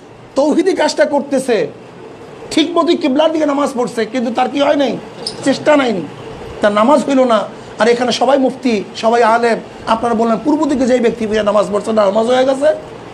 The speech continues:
ইসলামের চেষ্টার বহুত মূল্য, সাধনার বহুত মূল্য। ইসলাম চায় চেষ্টা করুক, আল্লাহ পাক চায় বন্দা আমার জন্য চেষ্টা করুক। সাধনাই আল্লাহর কাছে সবচেয়ে বেশি প্রিয়,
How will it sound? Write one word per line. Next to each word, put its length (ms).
ইসলামের 460
চেষ্টার 400
বহুত 280
মূল্য, 340
সাধনার 480
বহুত 260
মূল্য। 480
ইসলাম 460
চায় 220
চেষ্টা 300
করুক, 280
আল্লাহ 300
পাক 140
চায় 200
বন্দা 280
আমার 160
জন্য 180
চেষ্টা 280
করুক। 280
সাধনাই 520
আল্লাহর 280
কাছে 140
সবচেয়ে 300
বেশি 240
প্রিয়, 200